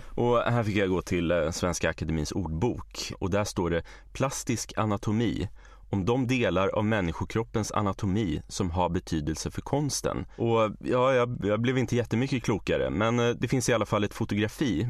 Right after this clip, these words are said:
från artonhundraåttio eller nittiotalet där Kurman sitter med, eh, elever runt omkring sig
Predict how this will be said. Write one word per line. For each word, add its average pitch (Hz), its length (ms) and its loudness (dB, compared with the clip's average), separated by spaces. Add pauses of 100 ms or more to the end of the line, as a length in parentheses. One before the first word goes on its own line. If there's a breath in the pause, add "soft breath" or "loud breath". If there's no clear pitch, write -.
från 95 300 0
artonhundraåttio 95 720 -2
eller 87 140 0
nittiotalet 101 840 0 (340 loud breath)
där 107 140 0
Kurman 123 640 2 (240)
sitter - 380 -2
med, 92 320 2 (100)
eh, 65 240 0 (220)
elever 107 480 2 (140)
runt 92 240 0
omkring 80 320 -2
sig 71 280 -2